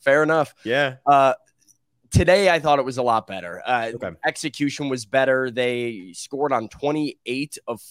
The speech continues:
Speaker 1: forty plays, running one-on-ones and two V twos in the red zone, uh, that w-, ended up going for touchdowns. Uh, just things better timed out. Their offense moved the ball pretty efficiently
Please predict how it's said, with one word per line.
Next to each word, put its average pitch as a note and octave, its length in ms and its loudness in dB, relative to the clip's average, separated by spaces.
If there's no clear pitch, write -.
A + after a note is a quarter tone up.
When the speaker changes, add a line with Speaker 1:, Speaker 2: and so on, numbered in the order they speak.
Speaker 1:
forty C#3+ 400 -6
plays, A2+ 720 -4
running B2 320 -4
one-on-ones B2 560 -2
and A2 120 -14
two A2+ 120 -14
V A2+ 100 -12
twos A2 300 -14
in - 80 -10
the G2+ 80 -8
red G2+ 240 -4
zone, F#2 320 -8
uh, G#2+ 160 0
that G#2 240 -2
w-, F2+ 160 -4
ended B2+ 180 -2
up F2+ 160 -2
going A#2+ 320 0
for G#2+ 160 -10
touchdowns. A#2 800 -2
Uh, G#2 140 -4
just B2+ 240 -8
things E3+ 340 -2
better C#3 360 2
timed C3 420 0
out. C3 480 2
Their A#2 220 -2
offense B2+ 420 -2
moved B2 260 -8
the A#2+ 60 -10
ball A#2 280 0
pretty A#2+ 320 -10
efficiently A#2 760 -8